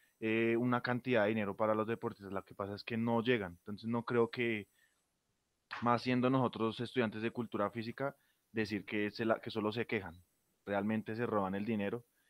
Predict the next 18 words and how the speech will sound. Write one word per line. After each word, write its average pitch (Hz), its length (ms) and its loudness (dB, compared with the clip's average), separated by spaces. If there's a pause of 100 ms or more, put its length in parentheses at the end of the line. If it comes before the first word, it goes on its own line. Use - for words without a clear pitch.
(260)
Entonces, 98 800 -4 (720)
pues, - 440 -8 (640)
creo, 123 180 2
creo 147 320 6
que 135 100 2
ahí 139 80 8
sí 147 140 0
estoy 160 200 2
to-, 151 180 6
en 143 100 2
total 135 340 0
desacuerdo 110 480 0
en 104 100 0
lo 107 100 -2
que 110 180 0
acaba 92 280 -2
de 95 60 0
decir 87 340 -8